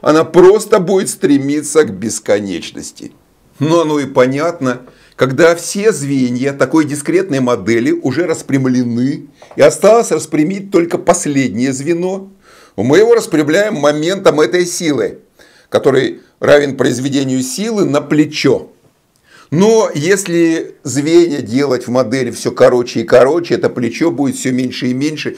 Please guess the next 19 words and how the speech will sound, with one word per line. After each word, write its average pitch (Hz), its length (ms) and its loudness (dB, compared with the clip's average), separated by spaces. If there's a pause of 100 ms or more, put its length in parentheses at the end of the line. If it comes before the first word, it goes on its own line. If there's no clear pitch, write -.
(160)
и 123 100 0
в 127 120 -6
пределе 185 480 0
момент, 160 480 -2
распрямляющий 131 800 0
для 123 160 -2
последнего 127 560 -2
звена, 104 460 -6 (180)
стремится 175 580 -4
к - 80 -8
нулю. 143 480 -2 (540)
Но 131 140 2
как 220 220 2
мы 170 120 2
можем 139 380 -2
нулевым 143 380 0
моментом 143 600 -4
что-то 117 440 -2
выпрямить? 98 540 -10